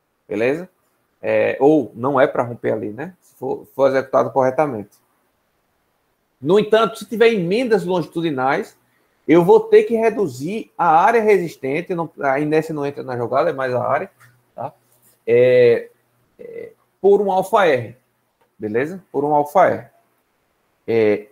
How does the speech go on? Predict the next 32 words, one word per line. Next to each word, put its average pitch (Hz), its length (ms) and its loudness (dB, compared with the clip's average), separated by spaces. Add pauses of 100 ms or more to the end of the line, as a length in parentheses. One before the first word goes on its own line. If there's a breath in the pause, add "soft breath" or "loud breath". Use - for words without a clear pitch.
e 202 140 4
aí, 240 400 2 (100)
esse 208 220 2
alfa 220 280 4
R 208 140 6
vai 208 100 2
depender 202 320 2
do 196 120 -6
tipo 240 420 -8
de 208 120 -8
emenda. 160 520 -6 (580)
Eu 185 140 6
tenho 214 360 2
uma 202 120 2
emenda 147 800 2 (140)
dentada, 147 920 0 (600)
tá? 147 320 -4 (180)
Que 143 100 -4
é 139 80 6
esse 156 220 -2
daqui, 151 260 -4
ó, 175 200 -4 (200)
essa - 160 -6
roxinha, 123 680 -8 (880)
certo? - 280 -2 (300 soft breath)
Eu 214 240 4
tenho 214 240 2
uma 208 140 0
emenda, 165 680 0 (120)
é, 127 180 -8
biselada 185 1000 2
ou, 175 460 -2